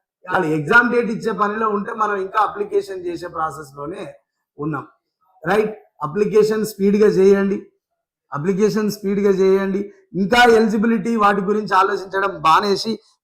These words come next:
వీలైనంత వరకు నోటిఫికేషన్ ఓపెన్ చేసి చదవండి. Already దానికి సంబంధించి స్వప్న గారు నేను already నోటిఫికేషన్ షో చేశాను.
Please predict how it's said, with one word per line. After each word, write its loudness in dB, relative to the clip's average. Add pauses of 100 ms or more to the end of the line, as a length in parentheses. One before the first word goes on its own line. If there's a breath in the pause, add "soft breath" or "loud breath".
వీలైనంత 0
వరకు 2
నోటిఫికేషన్ 0
ఓపెన్ -4
చేసి -6
చదవండి. -4 (420 soft breath)
Already 0
దానికి -2
సంబంధించి -6 (200)
స్వప్న -4
గారు 0
నేను -4
already 2 (100)
నోటిఫికేషన్ -4
షో 0
చేశాను. -2